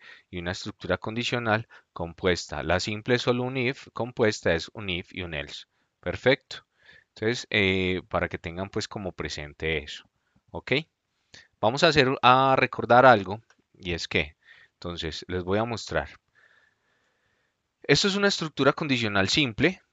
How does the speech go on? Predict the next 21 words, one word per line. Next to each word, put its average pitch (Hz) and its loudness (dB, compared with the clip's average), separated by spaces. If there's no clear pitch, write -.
donde 101 -8
simplemente 117 -2
yo 110 0
tengo 87 -2
la 90 6
condición, 156 0
la 104 -2
condición 98 -8
cumple 127 2
algo, 104 6
si 104 -4
es 95 -4
verdadero 107 4
hace 160 4
algo, 143 2
si 113 -4
es 92 -4
falso 85 -2
no 82 -8
hace 82 -6
nada. 98 2